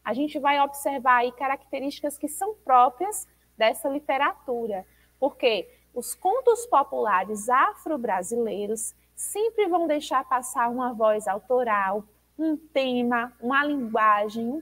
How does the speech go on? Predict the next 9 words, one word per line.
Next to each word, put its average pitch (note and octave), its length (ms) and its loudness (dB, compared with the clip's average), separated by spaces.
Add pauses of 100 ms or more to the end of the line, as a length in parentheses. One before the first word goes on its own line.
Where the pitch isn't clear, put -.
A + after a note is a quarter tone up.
público-alvo, A#3 1000 -4 (100)
um E4 180 -2
lugar B3+ 680 2
de A3 140 -8
enunciação, B3 1040 -4
né, C#4 260 -2
de A#3 140 -12
destaques A3+ 1080 -4 (320)
ligados A3+ 1000 2